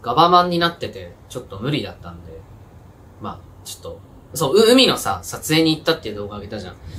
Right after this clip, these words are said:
あれでなんかちょっと青いのがいいかなと思って、なんか、海だし、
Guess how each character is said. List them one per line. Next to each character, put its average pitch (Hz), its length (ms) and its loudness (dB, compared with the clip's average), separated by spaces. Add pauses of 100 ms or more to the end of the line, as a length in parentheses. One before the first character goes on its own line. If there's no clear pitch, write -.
(300)
あ 127 80 0
れ 170 80 4
で 190 80 2
な 185 140 4
ん - 20 0
か 131 100 -2
ち - 100 -10
ょ - 20 -16
っ - 40 -8
と 120 120 0
青 170 220 8
い 196 60 4
の 147 100 0
が 110 100 -6
い 123 140 -2
い 110 40 -8
か 104 120 -8
な 98 260 -8
と 95 60 -18
思 90 100 -20
っ - 160 -20
て、 82 280 -14 (440)
な 98 100 -14
ん 95 40 -16
か、 - 220 -14 (520)
海 120 180 -8
だ - 120 -12
し、 - 160 -14